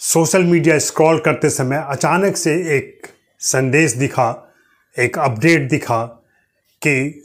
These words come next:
गोविंदा का नया वीडियो आ चुका है, प्रेम करू छू। मुझे भी जिज्ञासा हुई, मैं तुरंत उस लिंक से गया और जाकर देखा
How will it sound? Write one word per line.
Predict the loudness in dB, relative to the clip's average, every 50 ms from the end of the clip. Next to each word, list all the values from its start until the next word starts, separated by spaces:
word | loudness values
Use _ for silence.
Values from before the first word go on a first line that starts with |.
| -6 -2
गोविंदा | 0 0 2 2 2 2 2 2 2
का | 2 0 0
नया | 0 0 2 2 2 2
वीडियो | 2 0 0 0 0 0 0 0
आ | 0 0 0 0 0
चुका | 0 -2 -6 -4 -2 -2 -2
है, | -2 -4 -8 -10 -12 -16 _ _ _ _ _ _ -2
प्रेम | 0 2 2 2 0
करू | 0 0 2 2 2 2
छू। | 0 -2 -2 -2 -2 -2 -4 -6 -10 _ _ _ _ _ _ _ _ _ _ _ _ _ _ _ _ _ _ _ _ _ -14 -14 -12 -10 -6
मुझे | -4 -2 -2 0 0 0 2
भी | 2 2 0 0 -2 -4 -6
जिज्ञासा | -6 -4 -4 -2 0 0 0 2 2 2 2
हुई, | 2 2 0 -2 -4 -8 -16 _ _ _ _ _ _ _ _ _ _ _ _ _ -4
मैं | -4 -4 -2 0
तुरंत | 2 4 4 4 2 -2
उस | -6 -6 -6 -4 -2
लिंक | 0 0 2 2 0 0
से | -2 -2 -2 0
गया | 0 2 2 2 2 0 -2 -6 -12 -20 -20 -20 -20 -20 -20 _ -4
और | -2 0
जाकर | 0 0 0 0 0 0 0
देखा | 0 0 0 0 0 -2 -4 -4